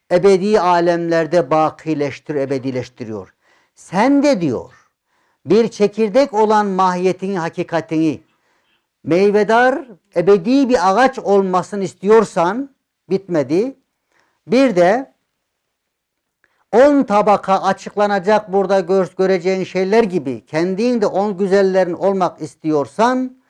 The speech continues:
o nevi gayelerin elde etmesini istersen, hakiki imanı elde et. Hakiki iman elde ettiysen artık senin mahiyetin ebedileşiyor.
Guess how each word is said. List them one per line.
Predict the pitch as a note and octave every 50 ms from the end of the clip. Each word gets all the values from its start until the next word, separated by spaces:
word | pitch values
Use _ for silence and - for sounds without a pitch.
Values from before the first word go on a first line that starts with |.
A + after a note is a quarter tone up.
| _ _ _ _ _
o | - G3 A3
nevi | A3 G#3 F#3+ F#3 F3+
gayelerin | F3+ - - E3+ F3 E3+ E3+ E3 D#3+ D#3 D#3 D3+ D#3 -
elde | - F3 F#3+ E3+ E3
etmesini | D#3 - - C#3 B2+ B2 - G#2+ A#2
istersen, | A#2+ - - E3+ F#3 F#3+ F3 - G#3+ A3+ A3+ A3 - _ _ _ _
hakiki | _ - F#3+ G#3 G3+ - - F3+ D#3+ C#3+ - _ C#3+ C3+ B2
imanı | - E3 F#3 F#3+ F#3 E3 D3 C#3 D3+ D#3 D#3 D3 C#3+ C#3 C#3 D3+ F3+ F#3+ F#3+ F3+ - -
elde | C3+ C3 B2+ A2 B2 A2+
et. | F#2+ E2 _ _ _ _ _ _ _ _ _ _ _ _ _ _ _ _ _ _ _ _ _ _ _ _ _ _ _ _ _ _ _ _ _ _ _ _ _ _ - A3+ _ _ _ _ _ _ C4+ _ _ _ _ _ _ _ _ _ F3 _ _ _ _ _ _ _ _ _ _ -
Hakiki | C3 C3+ C3 - D3 C#3+ C3 F3 D#3
iman | D3+ D3 C#3 C3 C3+ C3 C3 B2
elde | B2 B2+ B2+ B2 C#3
ettiysen | C3+ C3 - - F3+ F3+ E3+ - C#3 C3 C3 D3+ - _ _ _ _ _ _ _ _ _
artık | - D#3+ D#3 E3 - D3 A#2 -
senin | _ _ E3 E3 D#3 C#3+ C3+ B2 A#2 A#2+
mahiyetin | C#3+ D3 D3 C#3 C3 C3 C3 B2+ - D#3 D3+ B2
ebedileşiyor. | B2+ B2 B2+ A2 A#2+ A2+ G#2 G#2 - - _ - _ _ _ _ _